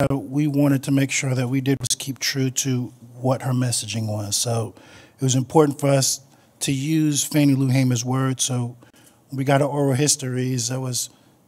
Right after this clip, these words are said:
that was easy. We just let her tell her own story, and we spoke to people who knew her directly. And, um, you know, we kinda wanted to emphasize the stories that were told about her through, um, reenactments. So we, uh, had one of our s-,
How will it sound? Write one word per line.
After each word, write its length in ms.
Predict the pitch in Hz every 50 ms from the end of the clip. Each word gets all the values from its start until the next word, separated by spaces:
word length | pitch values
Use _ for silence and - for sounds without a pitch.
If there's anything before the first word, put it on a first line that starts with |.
| _ -
that 80 | 143
was 160 | 139 131 127
easy. 260 | 143 143 135 113 110 107
We 120 | 110 113
just 220 | 117 120 120 -
let 140 | 131 135 131
her 100 | 131 131
tell 240 | 127 - - 135 127
her 120 | 123 123 127
own 160 | 131 131 131
story, 480 | - - - 139 131 131 123 127 123 120
and 220 | 113 107 104 107 - - - - - - - - _ _ _ _ _ -
we 200 | 135 127 123 - -
spoke 340 | - - - - 143 131 -
to 80 | - 120
people 360 | - 151 139 131 - 139 117
who 100 | 131 131
knew 220 | 131 135 131 127
her 100 | 131 135
directly. 720 | 123 127 123 120 127 131 143 - - 117 110 107 110 107 - _ _ _ _ _ - - - _ _ _ _ -
And, 300 | 127 123 120 123 120 123
um, 400 | 123 120 120 120 117 117 110 101 - - -
you 80 | 135 135
know, 240 | 131 131 127 127 131 - 131 139 - _ _ _ -
we 120 | - 135 131
kinda 340 | - 143 131 131 135 131
wanted 240 | 127 131 139 139 131 -
to 140 | 143 -
emphasize 540 | 143 135 - 151 131 - 143 131 131 131 120
the 80 | 131 -
stories 420 | - - 139 135 131 131 131 123
that 80 | 131 131
were 80 | 127
told 260 | 127 - - 131 131 127
about 280 | 120 127 127 127 123
her 100 | 123 123
through, 600 | 123 123 - 127 123 123 120 120 120 120 120 120 120
um, 400 | 117 113 113 113 113 113 113 113 - - - - _ -
reenactments. 640 | 135 131 127 123 127 131 131 127 - 117 117 117 123
So 280 | - - 131 120 117 117
we, 180 | 117 113 113
uh, 140 | 113 113 - - - - - - - -
had 160 | - 135 123
one 160 | 127 135 131
of 120 | 127 120 127
our 280 | 127 120 120 127 123 - - - - _ _ _ _ _
s-, 240 | - - - -